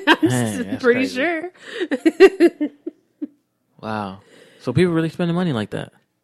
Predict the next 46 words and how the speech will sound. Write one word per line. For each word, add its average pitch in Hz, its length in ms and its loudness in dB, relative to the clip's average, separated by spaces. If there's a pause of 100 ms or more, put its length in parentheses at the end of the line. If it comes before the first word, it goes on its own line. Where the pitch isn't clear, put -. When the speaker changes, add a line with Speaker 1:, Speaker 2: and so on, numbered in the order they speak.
(360)
Speaker 1:
Apparently. 370 720 2
I 240 40 -2
mean, 233 440 -2
I 311 60 -4
mean, 359 200 2
there's 403 180 2
always 269 200 2
a 226 60 -2
possibility 214 640 -2
that 180 160 -6
she's 202 160 -10
lying. 190 560 -12 (600)
Speaker 2:
Well, 180 80 -12
Speaker 1:
But 135 520 6
Speaker 2:
yeah, 101 340 4
she 127 200 -2
did 135 300 6
come 117 160 0
out 104 200 2
and, 92 220 -4
and 92 180 -6
kinda, 95 220 -2
'cause - 160 -12
she 113 100 -2
went 107 140 0
on 101 160 0
a 92 60 -2
whole 95 480 0
Instagram 95 760 -6 (540)
talking - 160 -10
about, 90 120 -6
"That's 92 120 -6
the 104 100 -10
best 90 240 -4
D 95 160 -2
I 95 60 0
ever 92 160 -4
had." 90 640 -6
He 110 140 -6
didn't 101 160 -4
say 95 140 -4
two 110 220 -4
sentences 107 600 -6
to - 120 -8
me. 98 300 -8 (480)
<laughs> 151 60 -4